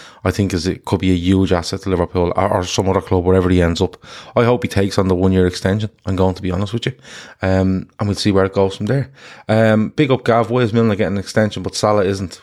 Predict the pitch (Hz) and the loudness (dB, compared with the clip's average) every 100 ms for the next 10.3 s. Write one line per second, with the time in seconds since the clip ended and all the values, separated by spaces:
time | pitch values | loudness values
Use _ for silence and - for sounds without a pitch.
0 | _ 95 101 92 - - 98 98 101 95 | _ -4 -2 -4 -12 -2 0 0 -2 -6
1 | - 101 _ - 104 151 117 117 117 - | -10 -12 _ -4 0 2 2 2 0 0
2 | 95 98 90 90 - - _ _ - - | 0 0 -2 -6 -10 -20 _ _ -20 -16
3 | - 98 120 113 98 107 90 - _ _ | -6 2 4 4 4 4 0 -6 _ _
4 | - 90 90 87 85 80 _ _ _ _ | -8 -2 0 2 -2 -6 _ _ _ _
5 | _ _ _ _ - 104 98 104 104 - | _ _ _ _ -2 2 4 4 2 0
6 | 101 95 - 92 98 95 85 90 95 - | -2 -2 -4 -2 0 0 0 2 2 0
7 | 90 95 92 87 - 95 87 90 90 - | -2 2 2 0 -2 -4 -2 -2 -2 0
8 | 107 - 90 92 - 131 165 113 92 104 | -2 -2 -4 -4 -4 -4 -2 -2 0 0
9 | 160 - _ _ _ _ - 107 - - | 0 -4 _ _ _ _ -4 -2 -4 -10
10 | - 139 | 2 2